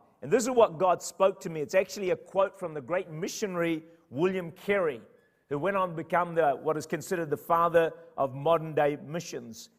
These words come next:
And he said this, "Expect great things from God, attempt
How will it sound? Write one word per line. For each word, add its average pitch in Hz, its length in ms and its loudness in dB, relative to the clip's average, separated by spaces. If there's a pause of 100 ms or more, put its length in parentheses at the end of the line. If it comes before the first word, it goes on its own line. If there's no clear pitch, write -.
(140)
And 139 100 -8
he 196 100 2
said 214 300 4
this, - 540 -4 (600)
"Expect - 840 4 (560)
great 202 380 4
things 214 600 -6
from 170 300 -8
God, 185 460 0 (1080)
attempt - 840 -2